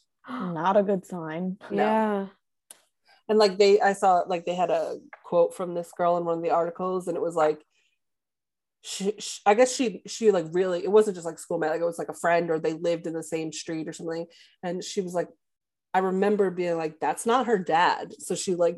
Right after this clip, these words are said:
Speaker 2: she
Speaker 1: Yeah.
Speaker 2: said she was, like, nosy and, like, took a step forward to, like, see who it was, and she
Speaker 1: Yeah.
Speaker 2: did not recognize him. At five forty, when Michelle had not returned home, her mother called the Rochester,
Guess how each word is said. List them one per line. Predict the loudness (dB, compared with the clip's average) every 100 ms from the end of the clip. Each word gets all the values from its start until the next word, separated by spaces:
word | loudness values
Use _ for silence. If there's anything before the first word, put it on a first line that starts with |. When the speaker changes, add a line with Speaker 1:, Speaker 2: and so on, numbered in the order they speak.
| -2
Speaker 2:
she | -4
Speaker 1:
Yeah. | -4
Speaker 2:
said | -4 -4
she |
was, | -6
like, | -6
nosy | 2 2 2 0 -2
and, | -4
like, | -6
took | -8 -10
a |
step | -2 0 2
forward | 2 2 0 -4
to, |
like, | -6 -6
see | -6 -4
who | -4
it | -2
was, | -4 -4 -6 -12
and | -8
she | -6
Speaker 1:
Yeah. | -4 -4
Speaker 2:
did |
not | -4 -4
recognize | -6 -8 -12 -12 -12
him. | -12 -14 _ _ _ _ -20 _ _ _ _ _ _ _ _ _ -2
At | -2
five | -4 -2 2 2 0
forty, | 0 0 0 -2 -6 -12 -16 _ _ _ _ _ _
when | -10 -8
Michelle | -6 -2 0 0
had | 0
not | 0 0 -2
returned | -4 -6 -6
home, | -4 -4 -4 -8 _ _ _ _ _ _ _
her | -6
mother | -4 -2 0 -2
called | -2 -2 0
the | 0
Rochester, | 0 -2 -4 -12 -12